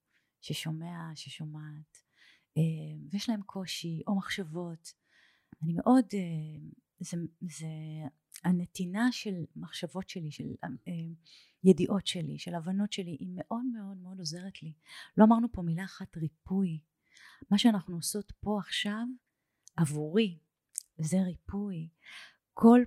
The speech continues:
פעם שאני מתבוננת, נדרשת רגע להאטה הזאת, להתבוננות בי, במה שקרה לי, במה שאנשים, עכשיו אני מדברת איתך, מה שאת מביאה לי לתוך ה-, אה,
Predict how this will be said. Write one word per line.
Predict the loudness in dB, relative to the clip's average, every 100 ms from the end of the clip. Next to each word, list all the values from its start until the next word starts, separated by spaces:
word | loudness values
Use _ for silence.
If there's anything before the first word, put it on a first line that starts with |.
| 2
פעם | -6 -4 -6
שאני | -8 -10 -10
מתבוננת, | -12 -12 -6 -4 -4 -4 -6 -8
נדרשת | -8 0 0 0 -4
רגע | -8 -8 -8
להאטה | -6 -8 -10 -4 6 6
הזאת, | 6 -4 -8
להתבוננות | -10 -8 -6 2 2 2
בי, | -4 -4 -4 -4
במה | -6 -4
שקרה | -8 -10 -10 -8 -8
לי, | -6 -6
במה | -6 -6 -6
שאנשים, | -8 -10 -14 -20 -20 -14 -2 2 4 4 2 -2 _ _ _ _ _ _ _ -10
עכשיו | 0 2
אני | 0
מדברת | -4 -6 -8 -8
איתך, | -8 -4 -4 -6
מה | -6
שאת | -2 -2 -2 -4
מביאה | -4 -4 -4 -4
לי | -4 -6
לתוך | -4 -4 -4
ה-, | -6 -6 -8 -20 -20 -18 -18 _ 2
אה, | 2 2 -2 -10 -12